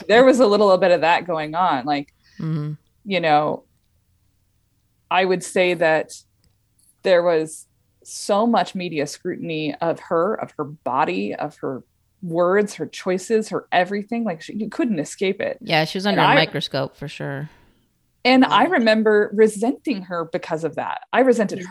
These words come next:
Speaker 1: her, not the media. I didn't really
Speaker 3: Right.
Speaker 1: have a concept as a teenager that I was being forced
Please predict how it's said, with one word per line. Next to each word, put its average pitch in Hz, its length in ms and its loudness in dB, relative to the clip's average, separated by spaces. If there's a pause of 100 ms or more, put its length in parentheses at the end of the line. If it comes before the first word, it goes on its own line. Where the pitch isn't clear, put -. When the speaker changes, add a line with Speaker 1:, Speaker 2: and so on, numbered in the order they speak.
Speaker 1:
her, 165 320 2
not 185 280 0
the 190 80 -8
media. 151 520 -2
I 214 140 4
didn't 180 240 -2
really 190 200 0
Speaker 3:
Right. 185 80 -8
Speaker 1:
have 180 160 0
a 165 80 -2
concept 220 560 -4
as 160 220 -4
a 170 60 -6
teenager 160 580 -4
that 151 280 -2 (640)
I 180 280 4
was 175 180 -4
being 165 280 -10
forced - 680 0